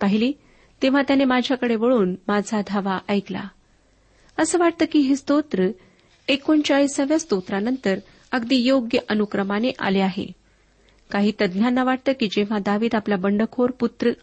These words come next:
अबशालोम याच्यापासून पळून गेला, तेव्हाच्या त्याच्या अनुभवाविषयी हे स्तोत्र आहे. हे विधान बरेचसे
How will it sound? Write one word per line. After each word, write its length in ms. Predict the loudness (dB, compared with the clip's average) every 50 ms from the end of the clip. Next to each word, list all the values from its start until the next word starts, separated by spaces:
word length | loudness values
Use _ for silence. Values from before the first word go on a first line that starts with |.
| -6
अबशालोम 600 | -8 -6 -6 -4 -4 -2 0 2 2 4 2 2
याच्यापासून 560 | 2 0 0 -2 -4 -2 -2 -4 -4 -4 -6
पळून 280 | -4 -2 0 0 0 0
गेला, 320 | 0 0 0 0 0 -2 -4 -8 _ _ _ _ _ _ _ _ _ _ _ _ _ _ _ _ _ _ -2 0
तेव्हाच्या 460 | 2 4 4 4 2 4 2 2 2
त्याच्या 340 | 2 0 -2 -2 0 -2 -2 0
अनुभवाविषयी 720 | 0 0 0 0 0 0 0 0 0 0 -2 0 0 0 0
हे 160 | 2 0 0
स्तोत्र 360 | -2 0 -2 -2 -2 0 -2
आहे. 220 | -2 -2 -4 -6 -10 -10 _ _ _ _ _ _ _ _ _ _ _ _ _ _ _ _ _ _ -2
हे 80 | 0 2
विधान 540 | 2 2 2 2 0 0 2 2 2 0 -4 -8 _ _ _ _ _ -10 -4
बरेचसे 460 | -2 0 2 2 2 0 0 -2